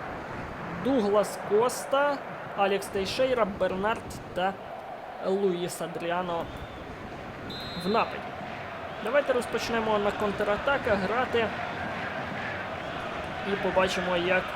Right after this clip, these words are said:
складеться матч. Звичайно, приємніше грати на такому газоні, чим на засніженому. І Ярмоленко,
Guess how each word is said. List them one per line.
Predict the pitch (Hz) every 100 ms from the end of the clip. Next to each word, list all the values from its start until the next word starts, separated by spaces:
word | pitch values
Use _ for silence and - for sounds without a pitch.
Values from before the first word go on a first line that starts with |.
| -
складеться | - 185 185 175 185
матч. | 180 196 - - - - - - - - - -
Звичайно, | 208 320 277 -
приємніше | 220 285 254 190 175 185
грати | 180 185 190 180
на | 180
такому | 214 294 302 254
газоні, | 233 220 240 220 202 208
чим | 196 185
на | 185 185 180 180 170 165 - - - - 175
засніженому. | 208 - 220 208 180 185 175 175 165 - - - - - - - - - - -
І | 247
Ярмоленко, | 196 196 202 262 254 226 214 208 208 202